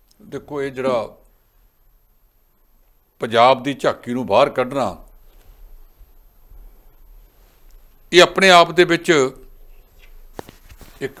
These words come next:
ਕਾਫੀ ਵੱਡਾ ਕਦਮ ਹੈ। ਮੁੱਖ ਮੰਤਰੀ ਕਦੇ ਵੀ ਸਮੇਂ ਨੂੰ ਜੋੜ,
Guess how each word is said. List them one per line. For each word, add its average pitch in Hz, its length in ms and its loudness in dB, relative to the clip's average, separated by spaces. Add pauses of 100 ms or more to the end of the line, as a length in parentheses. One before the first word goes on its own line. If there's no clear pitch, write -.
(100)
ਕਾਫੀ 135 280 -2
ਵੱਡਾ 110 460 -2 (1900)
ਕਦਮ 127 340 0
ਹੈ। 117 240 -6 (1900)
ਮੁੱਖ 135 220 -6
ਮੰਤਰੀ 170 260 -2
ਕਦੇ 185 320 0
ਵੀ 214 120 -4
ਸਮੇਂ 139 320 -2
ਨੂੰ 139 140 -8
ਜੋੜ, 117 220 -4